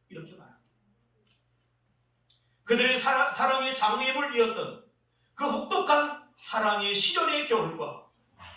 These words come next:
그들의 함께함을 방해하던 그 비도 그쳤다는 것입니다.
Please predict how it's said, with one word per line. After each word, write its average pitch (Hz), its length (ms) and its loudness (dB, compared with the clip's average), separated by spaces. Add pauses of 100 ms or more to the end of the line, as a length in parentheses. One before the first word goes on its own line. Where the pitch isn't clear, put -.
(120)
그들의 202 320 2
함께함을 202 680 -2
방해하던 170 1160 -8
그 339 180 -8
비도 - 420 -6 (400)
그쳤다는 220 560 -4
것입니다. - 360 -16